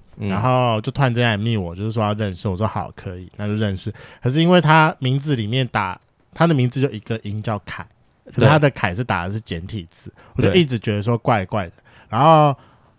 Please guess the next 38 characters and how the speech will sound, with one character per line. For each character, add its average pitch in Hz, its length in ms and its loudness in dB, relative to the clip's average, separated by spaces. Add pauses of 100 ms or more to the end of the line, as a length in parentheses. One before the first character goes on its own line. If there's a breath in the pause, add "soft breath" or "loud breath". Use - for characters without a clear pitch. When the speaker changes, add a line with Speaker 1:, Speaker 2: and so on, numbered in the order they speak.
(140)
Speaker 2:
反 120 140 2
正 175 100 6
我 139 80 6
就 139 140 4
一 123 100 -2
直 120 80 -2
问 113 240 0
他， 98 320 -4
然 92 140 -8
后 107 180 -4
其 - 180 -14
他 110 140 -2
的 98 80 -2
资 95 240 -12
讯， 95 240 -12
可 87 60 -14
他 110 180 -2
就 123 100 -2
是 107 480 -4 (120)
要 117 180 0
给 80 160 -10
不 - 140 -6
给 - 160 -12 (100)
的。 - 100 -20 (220)
Speaker 1:
嗯。 110 300 -4 (500)
Speaker 2:
后 151 140 4
来 113 540 2
因 151 80 -2
为 151 100 6
他 147 160 6
也 113 60 4
说 120 180 0
他 123 100 4
就 123 80 0
住 131 160 0
我 101 140 0
家 95 160 -4
旁 87 180 -8